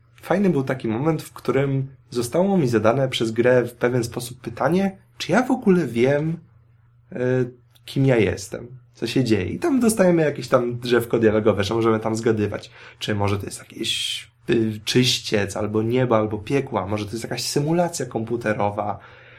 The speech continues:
a może to jest, y, tam jest kilka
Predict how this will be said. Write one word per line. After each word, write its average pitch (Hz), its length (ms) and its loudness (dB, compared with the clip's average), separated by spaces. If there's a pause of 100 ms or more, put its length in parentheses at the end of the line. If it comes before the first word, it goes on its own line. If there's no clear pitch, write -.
(160)
a - 100 -12
może 139 560 0 (600)
to 139 80 0
jest, 156 480 -2
y, 156 1200 -8
tam 175 160 4
jest 160 200 -2
kilka 131 320 0